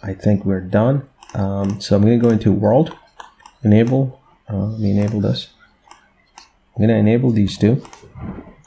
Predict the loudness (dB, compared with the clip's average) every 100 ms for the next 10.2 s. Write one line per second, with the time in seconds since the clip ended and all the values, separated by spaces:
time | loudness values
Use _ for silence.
0 | -20 -20 -20 -20 -6 -4 -4 -6 -10 -6
1 | -6 -6 -16 -20 -20 -20 -20 _ -20 -20
2 | -20 -20 -20 -14 -8 -6 -8 -4 0 2
3 | 2 2 2 0 2 2 2 -2 -4 -2
4 | 0 0 -2 -2 -2 -4 -10 -20 -20 _
5 | -20 -20 _ _ -20 -20 _ -20 -20 -16
6 | -10 -2 0 0 0 0 0 0 -2 -4
7 | -4 -2 2 2 2 2 2 0 0 2
8 | 2 -2 -8 -20 -20 -20 _ _ -4 -2
9 | -2 -6 -2 2 2 -2 -2 0 0 0
10 | -2 -2